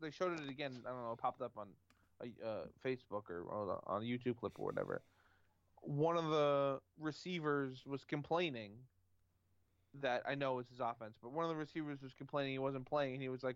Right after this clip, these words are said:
"Well, go ask Todd Haley." I was like, "You're in charge here." So, like, it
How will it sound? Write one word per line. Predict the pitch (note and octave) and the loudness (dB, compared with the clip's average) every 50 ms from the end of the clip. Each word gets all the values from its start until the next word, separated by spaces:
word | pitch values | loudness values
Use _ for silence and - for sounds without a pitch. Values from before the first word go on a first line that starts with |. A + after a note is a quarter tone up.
| - - | -2 -2
"Well, | D3 C#3+ D3+ | -2 0 0
go | D3 D#3 C#3+ C#3+ D3 | 2 4 4 6 6
ask | C#3+ C#3 C3 - - | 6 4 2 0 0
Todd | C3+ B2 B2 C#3 | 0 0 0 0
Haley." | C3 A#2+ G2+ E2 F#2+ - - _ _ _ _ _ _ _ _ _ - | -4 -6 -6 -8 -12 -16 -18 _ _ _ _ _ _ _ _ _ -12
I | |
was | C#3+ C#3+ | -10 -8
like, | D3 C#3+ C#3+ - - | -8 -10 -10 -12 -12
"You're | D3+ D3 D3 F3+ F#3+ G3+ G3+ | -8 -2 0 2 2 2 2
in | F#3+ E3+ | 0 -2
charge | - - F#3 F3 F3+ E3+ C#3+ C3+ C3+ - - - - _ _ - | -2 0 2 4 4 2 0 -2 -8 -16 -20 -20 -20 _ _ -10
here." | A#2+ A2 F#2 D2 - - _ _ - _ _ _ _ - - - - | -8 -6 -6 -8 -10 -12 _ _ -20 _ _ _ _ -20 -20 -12 -6
So, | - C#3+ | -4 0
like, | C#3 C#3+ C#3 C3+ - - - G2 - _ - - A#2+ A#2 D#3 D#3 | 2 2 2 0 -2 -6 -18 -20 -20 _ -18 -18 -18 -14 -10 -8
it | D#3 D3+ | -8 -8